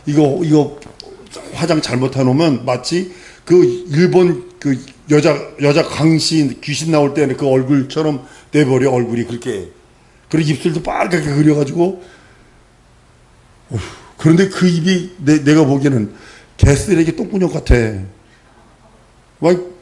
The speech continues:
왜냐면 더러운 말에 그 입, 얼굴은 이쁘게 화장을 했는데 그렇게 더러운 말을 그 하면서 친구들끼리 세네 명이서 아주 낄낄거리면서 아주 남 가십하면 남 욕하면서 막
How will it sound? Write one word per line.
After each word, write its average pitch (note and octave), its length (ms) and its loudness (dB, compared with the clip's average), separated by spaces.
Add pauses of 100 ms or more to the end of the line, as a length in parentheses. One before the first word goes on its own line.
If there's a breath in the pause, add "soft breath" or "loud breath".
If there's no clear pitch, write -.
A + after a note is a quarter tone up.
(420)
왜냐면 G#3+ 560 2 (380)
더러운 B3 460 4
말에 G3 220 4
그 E3+ 100 -6
입, F3 260 -2
얼굴은 A3 380 4
이쁘게 G3+ 300 0
화장을 F3+ 360 0
했는데 F3+ 480 0 (380 loud breath)
그렇게 B4+ 560 0
더러운 G#3+ 420 2
말을 F3 300 -2
그 F#3 340 -6
하면서 F3+ 440 -2
친구들끼리 F#3+ 680 -2 (240 loud breath)
세네 G#3 360 2
명이서 G3+ 540 2
아주 G#3+ 180 -10
낄낄거리면서 G#3 840 -2
아주 G#3 260 -6 (160)
남 D#3 240 0
가십하면 C3 640 -2
남 D3 180 0
욕하면서 F3 640 -2
막 G#3 260 -6